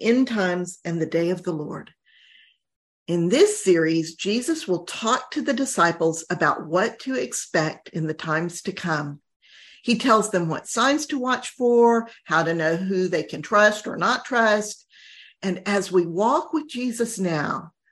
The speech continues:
we'll hear him speak of the need to work diligently in the kingdom while he is gone.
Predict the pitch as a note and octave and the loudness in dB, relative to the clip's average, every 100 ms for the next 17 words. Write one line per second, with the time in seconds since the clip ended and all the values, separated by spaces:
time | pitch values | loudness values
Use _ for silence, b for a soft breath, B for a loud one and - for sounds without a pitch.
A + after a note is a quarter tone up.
0 | _ - F3+ F#3 F3+ - A#3 C#4 D4 E4 | _ 0 4 4 2 -2 0 0 0 -2
1 | D#4 - - - F#3+ F#3 - - E3+ - | -2 -6 -10 -4 -2 -2 -6 -6 -6 -2
2 | E3 D#3+ F3+ G3 G3+ G3 - D3+ C3 F3 | -2 2 2 2 2 -2 -6 -8 -4 0
3 | A3 A3 - _ _ - A3+ A3+ G3+ - | 2 0 -6 _ _ 2 4 6 6 4
4 | D3+ - E3+ C#3+ - E3+ F3 F3+ F3 D#3+ | -4 -8 -10 -8 -6 -2 -2 -4 -4 -4
5 | C#3+ A#2 C#3 D3 - D#3+ E3 F3 E3+ E3 | -2 -4 -6 -10 -2 2 4 2 0 -2
6 | E3 - C#3+ C#3+ C#3+ - D3 | -4 -6 -10 -10 -10 -12 -18